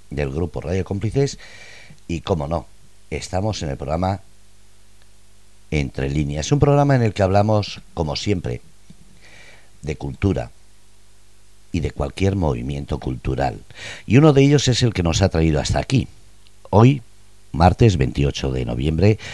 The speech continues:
entrevistamos a una persona con un nombre ya de por sí que, si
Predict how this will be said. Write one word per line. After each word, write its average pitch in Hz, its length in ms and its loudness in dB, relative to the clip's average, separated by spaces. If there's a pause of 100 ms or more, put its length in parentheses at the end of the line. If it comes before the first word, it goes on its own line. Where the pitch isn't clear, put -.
(360)
entrevistamos 85 680 2
a 117 40 0
una 123 200 4
persona 110 520 2 (920)
con 78 220 -2
un 98 80 2
nombre 101 300 4
ya 87 140 4
de 101 100 6
por 71 240 0
sí 95 180 2
que, 85 180 0
si 71 260 -2